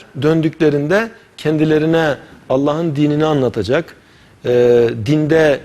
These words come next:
iyi yetişmiş kimselerin de olması lazım. Ayet-i kerime buna da dikkat çekiyor.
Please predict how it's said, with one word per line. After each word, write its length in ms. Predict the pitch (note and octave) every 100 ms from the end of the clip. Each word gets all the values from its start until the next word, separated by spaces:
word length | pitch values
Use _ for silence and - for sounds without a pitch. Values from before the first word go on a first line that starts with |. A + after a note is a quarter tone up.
| -
iyi 240 | D#3 E3+ D#3+
yetişmiş 420 | C#3+ - C#3 -
kimselerin 600 | C#3 B2+ C#3 C#3+ B2+ B2
de 200 | F#3 G#3 - _
olması 420 | D3+ D3+ D3 C#3 C#3+
lazım. 380 | A2+ G#2 G3+ A#3+ _ _ -
Ayet-i 340 | D#3 D3 -
kerime 360 | C3 B2 D#3 D3
buna 220 | C#3 G#2+
da 200 | D3 F#3+ - - C#3+
dikkat 320 | - C#3 D#3+
çekiyor. 540 | - G#2 G2+ F2 -